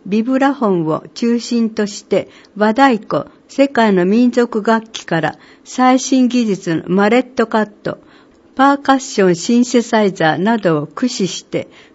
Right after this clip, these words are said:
独自の空間を創造するマレット、キーボードユニット。主催、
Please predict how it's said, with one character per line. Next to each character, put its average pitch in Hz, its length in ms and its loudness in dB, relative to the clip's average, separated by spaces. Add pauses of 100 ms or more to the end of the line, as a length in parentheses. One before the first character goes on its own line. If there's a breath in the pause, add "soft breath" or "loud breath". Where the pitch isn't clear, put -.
(120)
独 277 240 4
自 208 180 2
の 170 120 4
空 240 260 2
間 233 340 2
を 214 100 4
創 220 320 0
造 208 240 0
す 202 180 -4
る 180 160 -4 (280 loud breath)
マ 202 180 2
レ 240 120 2
ッ 269 40 2
ト、 - 400 -6 (380 soft breath)
キ 262 260 2
ー 269 60 0
ボ 247 240 6
ー 247 40 2
ド 240 140 4
ユ 233 160 2
ニ 190 180 4
ッ 165 40 -16
ト。 - 320 -8 (1040 soft breath)
主 - 180 -4
催、 220 440 -2